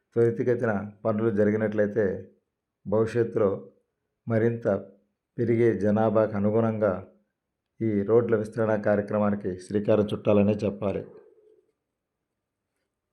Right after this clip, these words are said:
భవిష్యత్తులో మరింత జనాభా పెరిగే అవకాశం ఉంది కాబట్టి, రద్దీ కూడా పెరగచ్చు, వాహనాల కాలుష్యం పెరగచ్చు కాబట్టి, ఈ దిశగా రోడ్డు విస్తరణ కార్యక్రమాలు చేసి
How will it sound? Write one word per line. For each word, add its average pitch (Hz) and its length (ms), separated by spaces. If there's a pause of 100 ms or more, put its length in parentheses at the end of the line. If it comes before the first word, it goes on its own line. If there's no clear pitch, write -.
(180)
భవిష్యత్తులో 113 600 (460)
మరింత 117 380 (540)
జనాభా 113 360 (100)
పెరిగే 107 280
అవకాశం 104 380
ఉంది 101 180
కాబట్టి, 104 400 (260)
రద్దీ 107 340
కూడా 113 140 (100)
పెరగచ్చు, 107 440
వాహనాల 107 420
కాలుష్యం 104 400
పెరగచ్చు 101 380
కాబట్టి, 98 440 (560)
ఈ 101 120
దిశగా 107 360 (580)
రోడ్డు 117 260
విస్తరణ 113 380 (120)
కార్యక్రమాలు 104 540
చేసి 101 280